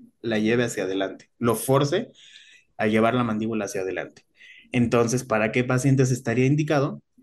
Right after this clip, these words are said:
Para pacientes que tienen desplazamiento discal anterior con reducción. Recuerden, con reducción es que el paciente es capaz de recapturar el disco en algún momento del movimiento del cóndilo.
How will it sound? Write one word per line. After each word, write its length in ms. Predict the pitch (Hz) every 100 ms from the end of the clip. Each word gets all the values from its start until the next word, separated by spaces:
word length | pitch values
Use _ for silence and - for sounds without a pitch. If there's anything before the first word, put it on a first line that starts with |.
| -
Para 220 | 113 113
pacientes 400 | 113 113 127 143
que 100 | 135
tienen 400 | 120 117 123 127 -
desplazamiento 1080 | 117 107 - 101 98 107 117 113 110 120
discal 480 | 117 107 - 95 92 98
anterior 580 | 120 147 147 143 - - _ -
con 240 | 113 107
reducción. 580 | 113 110 107 110 90 - _ - -
Recuerden, 400 | 107 110 98 -
con 160 | 123
reducción 600 | 127 139 - 190 269 262
es 180 | 135 131
que 60 | 127
el 140 | 117
paciente 560 | 104 107 139 143 151 147
es 160 | 147
capaz 600 | - 110 - 139 214 220 -
de 140 | 127
recapturar 640 | 107 107 107 107 - 110 131
el 100 | 127
disco 300 | 127 131 160
en 80 | 139
algún 360 | 113 117 123
momento 680 | 127 113 123 131 143 143 170
del 140 | 120
movimiento 640 | 104 98 101 104 101 101 95
del 220 | 95 -
cóndilo. 480 | 151 151 120 95